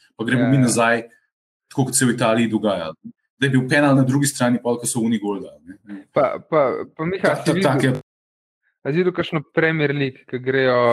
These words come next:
Speaker 2: ke grejo gledat pa merit te črte za offside? To je pač tudi hud absurd, no.
Speaker 1: Tisto je absurdno, ja. To je tudi
Speaker 2: Ja. No, ampak
Speaker 1: To je pa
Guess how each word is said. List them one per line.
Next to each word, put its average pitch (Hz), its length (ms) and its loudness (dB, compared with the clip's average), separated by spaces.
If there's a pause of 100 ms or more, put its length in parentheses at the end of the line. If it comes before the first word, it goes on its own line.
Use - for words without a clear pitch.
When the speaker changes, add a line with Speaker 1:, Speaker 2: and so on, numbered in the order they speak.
(180)
Speaker 2:
ke 131 160 -2
grejo 131 240 2
gledat 131 420 0
pa 131 120 -8
merit 127 300 -2
te 131 180 0
črte 123 420 0
za 117 140 2
offside? 117 520 0 (1600)
To 147 40 4
je 135 60 2
pač 135 220 -2
tudi 139 260 0
hud 135 240 0
absurd, 120 400 -2
no. 110 140 -6 (280)
Speaker 1:
Tisto 131 300 -2
je 113 40 2
absurdno, 95 460 0
ja. 82 180 -12
To 104 120 -8
je 98 60 -6
tudi - 160 -16
Speaker 2:
Ja. 117 220 -6 (260)
No, 170 140 0
ampak 175 260 0
Speaker 1:
To 135 140 -2 (380)
je 117 100 -4
pa 127 160 2